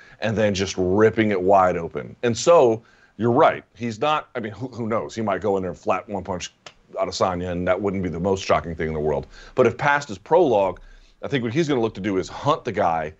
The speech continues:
land on him a few times where now he's not making the same evasive choices. He's not making the same intercepting strikes.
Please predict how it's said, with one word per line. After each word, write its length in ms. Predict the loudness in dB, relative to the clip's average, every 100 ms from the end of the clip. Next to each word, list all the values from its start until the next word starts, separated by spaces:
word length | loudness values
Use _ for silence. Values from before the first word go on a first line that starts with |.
| _ _ _
land 360 | 0 0 2 0
on 140 | 0
him 100 | 0
a 60 | -2
few 240 | -4 -4
times 560 | -4 -2 0 0 -2 -2
where 160 | -4
now 400 | -2 -2 2 2
he's 260 | 0 -6 -6
not 380 | -4 0 0 -2
making 380 | -6 -4 -4 -4
the 60 |
same 380 | -4 -4 -2 -2
evasive 600 | -4 -2 0 -2 -2 -6
choices. 480 | 0 0 2 -2 -4 -12 -18
He's 160 | -6 0
not 120 | 4
making 240 | 4 4 0
the 40 |
same 360 | 2 2 2 0
intercepting 640 | -4 -4 0 0 0 -4
strikes. 480 | 0 2 2 2